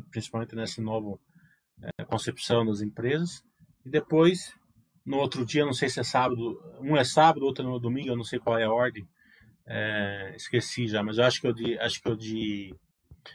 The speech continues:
o de setores é no sábado e de contabilidade no domingo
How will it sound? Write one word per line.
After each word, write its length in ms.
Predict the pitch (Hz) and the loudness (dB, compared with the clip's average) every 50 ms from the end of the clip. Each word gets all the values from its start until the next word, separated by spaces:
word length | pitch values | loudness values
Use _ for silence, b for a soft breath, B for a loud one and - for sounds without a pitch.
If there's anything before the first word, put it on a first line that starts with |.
| B B B B _ - | B B B B _ -14
o 200 | 120 113 110 104 | -8 -6 -6 -6
de 920 | 101 104 - 104 104 104 104 104 101 101 101 101 101 98 98 98 95 95 90 | -6 -8 -10 -8 -8 -8 -8 -8 -10 -12 -12 -14 -16 -16 -18 -16 -16 -14 -14
setores 720 | - - - 117 110 - - 131 123 123 127 117 110 104 | -4 -2 0 0 0 0 0 2 4 6 4 4 4 2
é 60 | 110 110 | 0 0
no 120 | 110 110 | -2 -2
sábado 540 | - - - 123 123 135 143 - 135 127 123 | -4 0 2 4 4 4 4 2 2 -2 -4
e 40 | 117 | -4
de 60 | - | -4
contabilidade 560 | - 117 104 - 117 120 117 117 120 120 123 | -4 -4 -2 -2 -2 -2 -2 -2 -2 -2 -2
no 80 | 127 123 | -4 -6
domingo 500 | 127 131 127 117 113 110 110 101 95 | -8 -8 -8 -8 -6 -6 -8 -8 -10